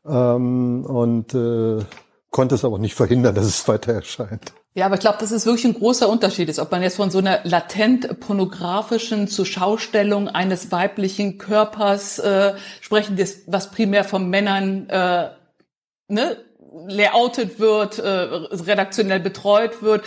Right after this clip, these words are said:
Speaker 2: und von Männern konsumiert wird, oder ob wir von einer selbstbewussten äh, bewussten Frau sprechen, die ihr eigenes
Speaker 1: Absolut.
Speaker 2: Sexualleben nach ihren Gutdünken, frei von irgendwelchen, äh, gesellschaftlichen Normen gestaltet.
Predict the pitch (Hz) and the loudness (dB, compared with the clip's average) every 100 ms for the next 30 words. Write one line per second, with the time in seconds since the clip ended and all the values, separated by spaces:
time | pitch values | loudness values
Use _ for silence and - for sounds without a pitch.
0 | - 233 185 202 196 190 185 - 185 175 | -10 -12 -4 -2 0 -2 -4 -6 -6 -2
1 | 214 294 240 175 190 - - 196 180 190 | 0 0 0 -4 -4 -10 -2 2 2 2
2 | 214 214 214 208 196 196 190 185 - 175 | 0 0 -4 -4 -2 0 2 0 -4 -4
3 | 196 202 226 - - - 220 214 196 190 | 2 2 2 -10 -8 -2 0 0 -2 -2
4 | 214 226 - 226 208 - - - 190 196 | -2 -2 -2 -2 -2 -6 -16 -4 0 4
5 | 220 220 - - 202 208 233 220 - - | 4 2 -6 -8 -2 -2 -2 -4 -6 -12
6 | - 208 196 - 196 220 220 208 196 - | -2 2 2 2 0 2 0 -2 -2 0
7 | 98 95 - - 214 208 247 226 - 196 | 2 0 -2 -2 0 2 2 0 -4 -4
8 | 190 190 180 208 - - 214 208 196 - | 0 0 0 -2 -6 -4 2 2 0 -14
9 | _ - 240 311 240 202 151 196 - 196 | _ 0 4 4 2 -2 -2 -6 0 0
10 | 175 135 170 156 - - - 214 240 311 | 0 -4 -8 -10 -12 -14 -6 2 2 2
11 | - 190 165 - 208 196 175 190 - 185 | -2 -4 -4 0 0 2 -2 -2 -2 -4
12 | 165 156 190 - - _ _ - - 156 | -4 -2 -4 -4 -10 _ _ -20 -20 -10
13 | - 277 214 220 214 190 190 202 175 170 | -2 0 2 2 0 -4 -2 0 2 2
14 | 175 156 - 160 165 | 0 -4 0 0 0